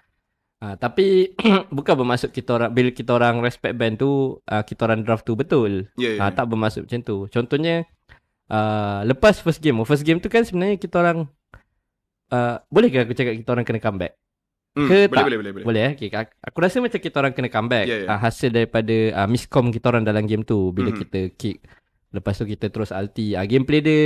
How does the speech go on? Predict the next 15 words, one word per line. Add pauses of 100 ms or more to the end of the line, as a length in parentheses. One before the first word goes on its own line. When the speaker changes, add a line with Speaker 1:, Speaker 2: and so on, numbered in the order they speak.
(140)
Speaker 1:
ah,
problem
kat
situ. (500)
So
second
game
tu
kita
orang
rasa
kita
orang
boleh
lawan.